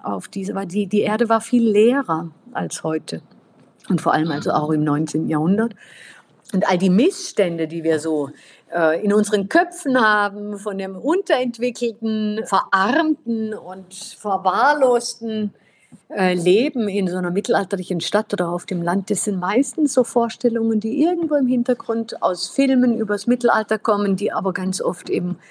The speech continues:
diese Schablone des neunzehnten Jahrhunderts, die Verelendung, das Proletariat, was über, durch die Industrialisierung überhaupt erst geschaffen wurde, uns vor Augen führt.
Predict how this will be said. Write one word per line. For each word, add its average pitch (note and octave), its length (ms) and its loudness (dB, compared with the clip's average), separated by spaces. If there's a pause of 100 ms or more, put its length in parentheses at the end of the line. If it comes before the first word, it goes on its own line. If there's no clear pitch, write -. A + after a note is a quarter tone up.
(340)
diese F3+ 200 -2
Schablone E3+ 540 -2
des - 340 -8 (320)
neunzehnten G#3+ 680 2
Jahrhunderts, G3 440 0
die G3 100 -6
Verelendung, G#3 920 2
das G#3 180 -4
Proletariat, A3 840 2
was G3 180 -6
über, G#3 220 0
durch F#3+ 260 2
die - 180 -6
Industrialisierung F#3+ 960 0
überhaupt E3+ 400 -2
erst - 180 -6
geschaffen E3+ 520 -2
wurde, D#3+ 260 0
uns - 180 -2
vor E3 200 0
Augen E3 220 -4
führt. - 300 -16